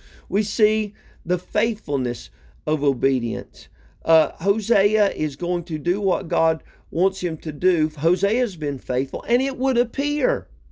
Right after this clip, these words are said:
that Gomer has been faithful. You say, "Oh, Brooks, it says here to take a wife of whoredoms." I don't believe she's a whore at this time when H-, Hosea actually takes her to wife. Her name means complete.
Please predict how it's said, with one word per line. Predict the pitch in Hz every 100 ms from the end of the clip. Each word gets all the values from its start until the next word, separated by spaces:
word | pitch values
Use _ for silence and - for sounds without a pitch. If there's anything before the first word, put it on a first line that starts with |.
| - - - - - _ -
that | 190 -
Gomer | 147 190 262 277 196 294 - _
has | 151 160
been | 156 160
faithful. | 139 135 127 117 - 143 185 -
You | -
say, | 190
"Oh, | 220 202
Brooks, | 214 220 -
it | 185 - - - _
says | - 208 196
here | 226 240 202
to | 180
take | 160 190 190
a |
wife | 175 180 180
of | 185
whoredoms." | - 220 143
I | 139
don't | 185 208
believe | 185 185
she's | - 170
a | 185
whore | 190 254
at | 156 -
this | 127 -
time | - 127 117 120 - _ - - -
when | 156
H-, | 160 160 -
Hosea | 165 160 165 160
actually | 147 170 170 - - 147 147 135 - -
takes | 170 160 -
her | 151
to | 127
wife. | 120 147 185 160 - - - - - - - - -
Her | - 226
name | 254 302 240 196 -
means | 190 185 175
complete. | - 170 - 202 170 117 -